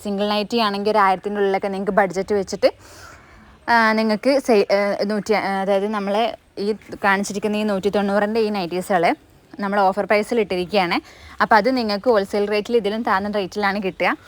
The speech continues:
അപ്പം നമ്മൾ ഇരുന്നൂറ്റി ഇരുപത്, ഇരുന്നൂറ്റി മുപ്പത്, ഇരുന്നൂറ്റി നാൽപത് റേറ്റിന് കൊടുക്കുന്ന നൈറ്റീസുകളാണ്.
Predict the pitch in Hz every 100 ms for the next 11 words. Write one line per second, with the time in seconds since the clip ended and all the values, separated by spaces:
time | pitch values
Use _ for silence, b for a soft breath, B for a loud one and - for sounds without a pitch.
0 | B B - 185 214 262 - - 196 196
1 | 214 185 196 208 196 196 208 190 185 202
2 | 185 202 185 185 202 190 190 220 202 190
3 | 202 185 196 214 190 170 180 214 202 190